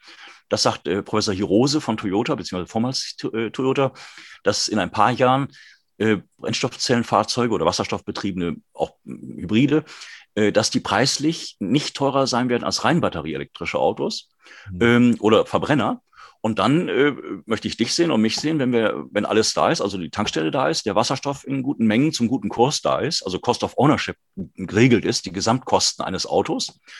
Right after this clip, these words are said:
Speaker 1: Also, äh, dann möchte ich mal sehen, wer sich dann noch für die Langstrecke ein rein batterieelektrisches Auto kauft. Ich bin,
Speaker 2: Mhm.
Speaker 1: das ist meine Prognose, aber ich habe mit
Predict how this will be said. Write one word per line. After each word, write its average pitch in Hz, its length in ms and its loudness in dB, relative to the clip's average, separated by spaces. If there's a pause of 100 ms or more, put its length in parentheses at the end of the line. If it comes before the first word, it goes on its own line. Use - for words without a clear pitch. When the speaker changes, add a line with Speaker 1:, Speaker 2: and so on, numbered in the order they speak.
(420)
Speaker 1:
Also, 123 380 2 (280)
äh, 101 180 2 (440)
dann 107 540 -2
möchte 90 200 0
ich 123 60 -2
mal 151 160 4
sehen, 151 240 4
wer 120 140 4
sich 113 180 -8
dann 87 140 0
noch 147 160 2
für - 100 -2
die 143 80 -2
Langstrecke 101 560 -4
ein 127 120 -6
rein 92 200 -2
batterieelektrisches 131 1080 -4
Auto 311 240 0
kauft. - 400 -6 (160)
Ich 87 100 -10
bin, 98 140 2
Speaker 2:
Mhm. 101 240 -2
Speaker 1:
das 117 160 -4
ist 117 80 -6
meine 131 140 0
Prognose, 175 360 2
aber 92 140 2
ich - 80 -8
habe 117 100 -2
mit - 140 -12